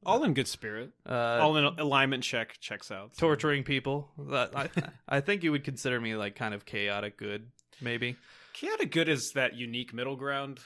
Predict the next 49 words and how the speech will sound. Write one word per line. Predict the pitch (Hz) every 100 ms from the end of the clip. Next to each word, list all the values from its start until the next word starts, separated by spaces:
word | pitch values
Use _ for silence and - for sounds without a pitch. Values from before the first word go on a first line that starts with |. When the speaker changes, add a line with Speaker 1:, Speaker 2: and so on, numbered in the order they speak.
| -
Speaker 1:
Well, | 143 120 107
it's | 131 -
like | 147
true | - 156
neutral | 135 131 - 139 135
is | 123
also | 123 -
one | 131
of | 131
those, | 127 123
like, | 110 -
where | 120
it's | 117
like, | 131 117 107 -
you | 160
don't | 254 262
know | 208
what | 175 175
to | 131
expect, | 117 - 104 76 -
right? | 117 98
It's | -
like, | 123
you're | 214 302
Speaker 2:
Yeah. | 165
Speaker 1:
good, | 214 226 208 143
but | 160 151 139 - _ _ _ _ _ _ _ _ 156
good | 147 175 165
in |
a |
Speaker 2:
Shit's | 139 120
Speaker 1:
very | 131
Speaker 2:
gonna | 160 131
happen. | 117 113 127
Speaker 1:
Yeah. | - 127 110 98 214
Speaker 2:
<laughs> | - 214 220
It's, | 196
it | 185 180 - 170
Speaker 1:
The | 160 202
end | 269 277
result | 214 143 214 208
will | 147 139
be | 127
positive, | 120 143 143 113 107 92 90 -
but | 127
the | -
journey | 117 110 151 147 120
will | 107 104
be | 101 98 101